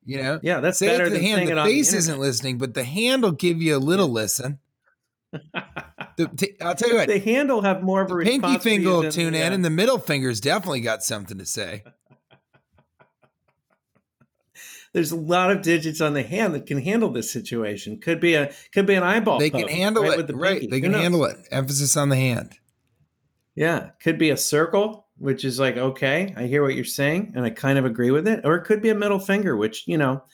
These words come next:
Speaker 2: that can be interpreted different ways. Sometimes,
Speaker 1: But right now,
Speaker 2: you know,
Speaker 1: people are
Speaker 2: that could be a
Speaker 1: entering the
Speaker 2: positive.
Speaker 1: room with middle fingers up.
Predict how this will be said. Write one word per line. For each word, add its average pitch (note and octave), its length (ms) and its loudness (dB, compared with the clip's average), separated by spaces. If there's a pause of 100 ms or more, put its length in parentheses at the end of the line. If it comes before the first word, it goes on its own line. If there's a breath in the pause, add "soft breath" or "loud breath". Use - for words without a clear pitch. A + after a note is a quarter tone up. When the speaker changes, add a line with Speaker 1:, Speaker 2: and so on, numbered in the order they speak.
(160 soft breath)
Speaker 2:
that C4 140 0
can D#4 100 2
be C#4 100 4
interpreted F#3+ 580 2
different C3 340 0
ways. A#2+ 380 0
Sometimes, F#3 480 0
Speaker 1:
But E3+ 100 -4
right C4 240 2
now, C4 260 2
Speaker 2:
you E3 60 2
know, C#3+ 120 2
Speaker 1:
people A3 140 2
are G#3+ 40 4
Speaker 2:
that E3+ 120 0
could D#3 80 -6
be D3+ 80 0
a - 20 2
Speaker 1:
entering E3 240 -2
the D#3+ 60 2
Speaker 2:
positive. E3+ 240 -4
Speaker 1:
room D#3 300 2
with B2 180 -2
middle C3 280 2
fingers G#2+ 500 -2
up. - 320 -6